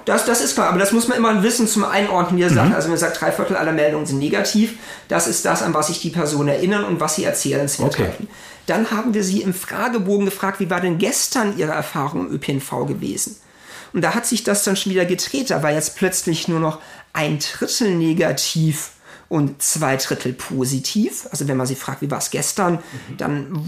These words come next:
Speaker 1: wo, äh, sagen, „Ach, gestern war's okay gewesen.“ Und als wir sie, die wirklich die Probandinnen und Probanden bei jeder einzelnen Fahrt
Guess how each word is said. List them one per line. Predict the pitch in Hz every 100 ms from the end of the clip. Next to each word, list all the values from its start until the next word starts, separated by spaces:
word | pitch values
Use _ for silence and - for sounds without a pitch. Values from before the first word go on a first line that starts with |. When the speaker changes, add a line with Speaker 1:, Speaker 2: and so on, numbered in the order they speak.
| 180
Speaker 1:
wo, | 165 185
äh, | 165 160
sagen, | - 170 427
„Ach, | -
gestern | 269 - 277 226
war's | 208 214
okay | - 151
gewesen.“ | 147 123 - - - - - - 131 -
Und | -
als | 160 - 196
wir |
sie, | 175 175
die | 180 170
wirklich | - 226
die | 185
Probandinnen | - 170 170 208 208
und | -
Probanden | 165 165 196 202 185 196
bei | 160
jeder | 196 208 170
einzelnen | 175 165 151
Fahrt | - 233 392 - -